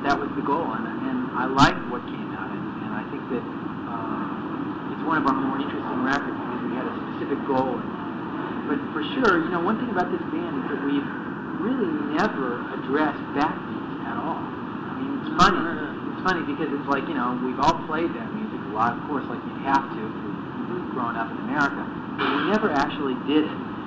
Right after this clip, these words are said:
Speaker 2: It's
Speaker 1: And I
Speaker 2: not
Speaker 1: mean,
Speaker 2: the right cymbal
Speaker 1: yeah,
Speaker 2: thing, the
Speaker 1: exactly.
Speaker 2: huge
Speaker 1: Cymbals
Speaker 2: thing.
Speaker 1: always was the, the main thing.
Speaker 2: Yeah.
Speaker 1: So the Marvin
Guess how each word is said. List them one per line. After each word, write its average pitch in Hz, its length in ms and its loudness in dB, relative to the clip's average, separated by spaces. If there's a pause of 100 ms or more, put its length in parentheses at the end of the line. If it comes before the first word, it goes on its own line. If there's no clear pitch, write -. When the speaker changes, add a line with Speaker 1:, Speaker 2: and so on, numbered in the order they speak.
(120)
Speaker 2:
It's - 80 -4
Speaker 1:
And 139 80 0
I 151 80 6
Speaker 2:
not 156 80 4
Speaker 1:
mean, 135 80 2
Speaker 2:
the 117 160 2
right 131 240 6 (160)
cymbal 139 240 -2
Speaker 1:
yeah, - 80 -4
Speaker 2:
thing, 139 240 0
the 123 80 0
Speaker 1:
exactly. 151 400 4
Speaker 2:
huge 117 240 -6
Speaker 1:
Cymbals 190 400 2
Speaker 2:
thing. 151 80 6
Speaker 1:
always 151 320 4
was 143 160 -2 (160)
the, 123 100 -2 (140)
the 117 100 -6
main 120 300 -2 (160)
thing. 135 240 -2
Speaker 2:
Yeah. - 800 -6
Speaker 1:
So 147 400 6 (800)
the 156 80 -2
Marvin 180 480 4